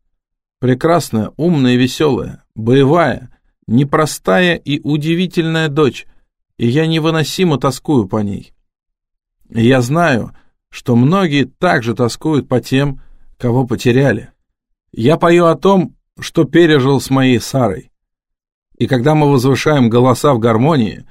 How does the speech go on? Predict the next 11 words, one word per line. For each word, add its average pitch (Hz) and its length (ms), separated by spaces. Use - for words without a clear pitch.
я 131 200
снова 175 380
ощущаю 127 540
ее 120 200
присутствие. 113 800
Я 123 220
нахожу 151 420
ее 156 300
дух 143 500
в - 100
свете - 680